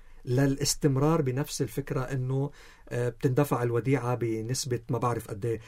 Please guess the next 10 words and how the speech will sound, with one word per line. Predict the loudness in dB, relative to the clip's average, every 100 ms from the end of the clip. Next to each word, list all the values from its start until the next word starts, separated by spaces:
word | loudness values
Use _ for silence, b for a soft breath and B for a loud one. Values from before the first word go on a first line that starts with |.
| B
خمستاش | -4 -4 -2 -2 -2 -2
أو، | -2 -4
أو | -4 -6 -4
بين | -4 -4
خمستاش | -4 -6 -4 -4 -4
لسبعتاش | -4 -4 -2 -4 -2
بالمية | -4 -2 -2 -4
من | -6
قيمتها | -6 -6 -4
الحقيقية. | -6 -8 -8 -8 -8